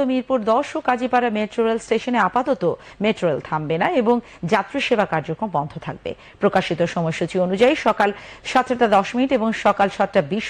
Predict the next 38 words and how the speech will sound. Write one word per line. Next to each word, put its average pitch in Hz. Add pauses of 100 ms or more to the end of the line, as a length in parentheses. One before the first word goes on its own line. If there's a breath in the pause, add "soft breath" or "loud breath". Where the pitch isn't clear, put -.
মিনিটে 208 (160)
উত্তরা 214 (140)
উত্তর 294 (100)
মেট্রো 190
রেল 160
স্টেশন 160
থেকে 160 (100)
ছেড়ে 180
যাওয়া 170 (400 loud breath)
মেট্রো 240
রেল 269
দুইটিতে 233 (120)
শুধুমাত্র 175 (260)
এমআরটি 190 (100)
পাস 180 (360 loud breath)
ব্যবহার 214
করে 151
ভ্রমণ 151
করা -
যাবে। - (540 loud breath)
রাত 294 (120)
নয়টা 285
তেরো 254
মিনিটের 277
পর 285 (100)
মতিঝিল 233
মেট্রো 208
রেল 214
স্টেশন 220
থেকে 226 (100)
ছেড়ে 180
যাওয়া 170
মেট্রো 165
রেল 156
সময় 170
শুধুমাত্র 277 (180)
এমআরটি 165 (360 loud breath)
পাস 277